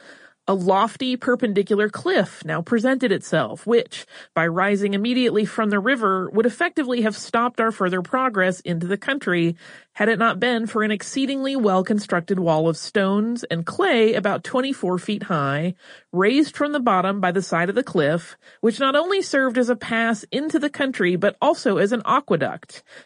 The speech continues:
to convey the water brought thither by great labor from a considerable distance,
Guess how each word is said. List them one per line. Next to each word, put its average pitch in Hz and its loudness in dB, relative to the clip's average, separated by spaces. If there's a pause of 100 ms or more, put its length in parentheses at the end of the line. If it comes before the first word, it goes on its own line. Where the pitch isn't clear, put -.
to 247 0
convey 214 2
the 269 2
water 220 4
brought 175 0
thither 277 2
by 185 2
great 196 0
labor 170 2
from 175 -2
a 196 -2
considerable 160 -2
distance, - -4